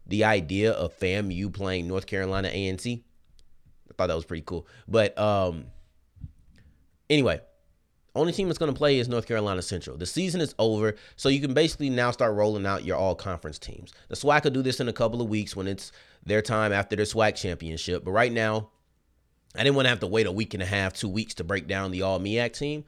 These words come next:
so I decided to do it today. And we're gonna start off with our superlatives. The offensive and defensive players of the year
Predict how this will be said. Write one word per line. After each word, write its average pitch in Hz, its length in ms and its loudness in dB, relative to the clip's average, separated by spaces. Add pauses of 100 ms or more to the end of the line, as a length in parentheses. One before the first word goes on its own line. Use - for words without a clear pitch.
(160)
so - 120 0
I 120 60 4
decided 147 380 0
to 135 60 -8
do 127 180 0
it 117 60 -4
today. 98 280 0
And 90 100 -2
we're 107 60 0
gonna 143 140 2
start 135 240 2
off 127 160 4
with 113 100 -2
our 107 80 2
superlatives. 87 680 -8 (280)
The 131 100 4
offensive 170 480 4
and 147 140 -2
defensive 143 420 -2
players 131 380 0
of 107 100 0
the 85 80 -8
year 87 440 0